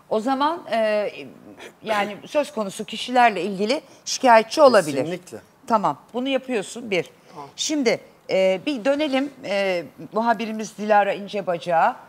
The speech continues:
Speaker 1: Bugün Nadire canlı yayında yüzümü de göstereceğim, konuşacağım vesaire diyordu. Nadire, daha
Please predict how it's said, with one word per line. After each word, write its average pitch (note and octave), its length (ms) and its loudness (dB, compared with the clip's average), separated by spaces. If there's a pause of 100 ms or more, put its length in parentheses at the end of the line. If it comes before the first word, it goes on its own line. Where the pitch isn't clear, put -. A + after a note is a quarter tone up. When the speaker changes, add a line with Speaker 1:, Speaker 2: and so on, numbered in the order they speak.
(220)
Speaker 1:
Bugün A3+ 320 -4
Nadire G#3+ 460 4
canlı G#3 340 -2
yayında F#3+ 460 0
yüzümü F#3+ 460 -8
de G3 80 -2
göstereceğim, F#3 840 -4
konuşacağım F#3 680 -6
vesaire F#3 540 2
diyordu. D#3 460 -2 (400)
Nadire, A3+ 500 0
daha A#3+ 280 6